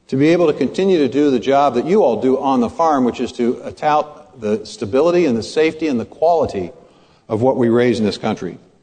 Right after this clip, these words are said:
In fact, the Deputy Secretary, Tora Small, is currently in Africa, having spent nearly a week there,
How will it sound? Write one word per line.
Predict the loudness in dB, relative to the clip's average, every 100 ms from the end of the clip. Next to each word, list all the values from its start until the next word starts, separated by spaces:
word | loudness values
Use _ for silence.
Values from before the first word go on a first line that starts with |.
| _ _
In | -6
fact, | 0 0
the | 2
Deputy | 0 0 0
Secretary, | 0 -2 -2 0 2 0 -2 -14 -20 _ _ _ _ _
Tora | 0 0
Small, | 0 2 2 0 -2
is | -4 -4 -8 -14
currently | -6 -2 0
in | 0
Africa, | 0 -2 -4 -8 -8 -18 -12
having | -8 -8
spent | -6 -6 -2
nearly | 2 2
a | 2
week | 2 0 0
there, | 0 0